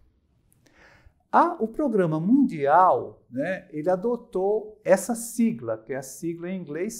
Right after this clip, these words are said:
safe, né, que quer dizer segurança, seguro, né? E, é, o, cada letra dessas tem um significado. S é pra cirurgia, né? Pra cirurgia de triquias, surgery, do inglês.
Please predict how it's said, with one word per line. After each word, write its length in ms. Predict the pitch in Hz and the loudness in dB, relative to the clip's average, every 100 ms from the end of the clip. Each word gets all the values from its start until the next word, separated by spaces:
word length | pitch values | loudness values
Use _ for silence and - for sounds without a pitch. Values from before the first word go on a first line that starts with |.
| - - | -14 4
safe, 600 | 202 185 131 - - 107 | 6 6 2 -6 -20 -12
né, 220 | 135 175 | -10 -10
que 200 | - _ | -14 _
quer 140 | 123 | -14
dizer 200 | 117 127 | -12 -12
segurança, 880 | 131 170 147 190 156 156 117 - 98 | -8 -8 -2 0 0 -2 -6 -10 -20
seguro, 800 | - 147 120 127 170 143 98 92 _ | -14 -12 -10 -6 -4 -4 -8 -14 _
né? 320 | 120 185 190 _ _ _ _ - | -4 -4 -6 _ _ _ _ -8
E, 360 | 175 220 - _ _ _ _ _ _ - | -6 -6 -10 _ _ _ _ _ _ -8
é, 80 | |
o, 140 | 139 151 | -2 0
cada 380 | 151 226 254 214 | 6 6 6 0
letra 420 | 180 196 190 196 | 0 -4 -4 -12
dessas 360 | 160 185 - | -8 -8 -8
tem 140 | - 220 | -10 -10
um 60 | |
significado. 960 | 220 220 208 208 277 269 143 117 98 113 | -8 -12 -14 -16 -18 -6 -2 -2 -4 -2
S 500 | 156 214 233 - 294 180 | 2 2 0 -8 -14 -12
é 80 | |
pra 200 | 180 190 | -8 -6
cirurgia, 1000 | 196 - 214 254 233 139 156 165 123 104 104 | -8 -10 -10 -10 -10 -12 -10 -8 -8 -10 -10
né? 260 | 139 170 _ _ | -12 -12 _ _
Pra 120 | 117 | -12
cirurgia 520 | - 147 165 165 170 | -8 -4 -4 -4 -8
de 120 | 170 | -8
triquias, 720 | 175 196 196 - 151 110 - - | -12 -14 -14 -14 -10 -10 -10 -18
surgery, 800 | - - 170 175 - 113 92 95 | -20 -4 0 0 -4 -10 -14 -14
do 140 | 117 | -12
inglês. 640 | 131 127 110 98 92 - | -10 -8 -8 -8 -12 -20